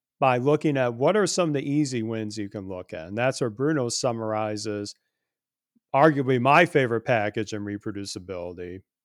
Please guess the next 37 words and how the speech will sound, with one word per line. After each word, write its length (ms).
in 140
the 100
R 320
ecosystem, 840
and 100
that's 220
R 360
env. 260
R 240
env 420
is 560
the 480
critical 720
component 640
of 100
everything 400
I 160
develop, 480
whether 180
it's 120
a 40
Shiny 440
app, 220
machine 380
learning 300
pipeline, 520
whatever 360
have 340
you. 180
So 360
I 220
can 180
say 280
for 140
that 220
particular 480
project, 640